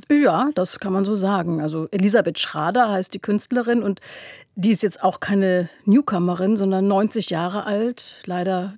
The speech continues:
dement inzwischen. Aber eine Frau, die offenbar enorm produktiv war, obwohl sie als Lehrerin gearbeitet und drei Töchter großgezogen hat. Ich habe an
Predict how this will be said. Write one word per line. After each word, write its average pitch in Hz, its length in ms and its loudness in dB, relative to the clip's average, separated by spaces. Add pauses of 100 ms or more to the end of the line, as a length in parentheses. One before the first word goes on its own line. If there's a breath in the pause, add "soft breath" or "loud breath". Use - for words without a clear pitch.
(100)
dement 180 380 -2
inzwischen. 214 600 -2 (500 loud breath)
Aber 196 140 2
eine 202 160 4
Frau, 185 240 2
die 214 120 2
offenbar 185 420 2
enorm 196 500 4
produktiv 190 680 -6
war, 208 420 -6
obwohl 190 320 -6
sie 165 100 -6
als - 280 -10
Lehrerin 196 460 -4
gearbeitet 185 680 -6
und 196 100 -8
drei - 180 -6
Töchter 202 320 -8
großgezogen 185 760 -6
hat. 180 140 -6
Ich - 80 -8
habe 175 120 -6
an 185 100 -2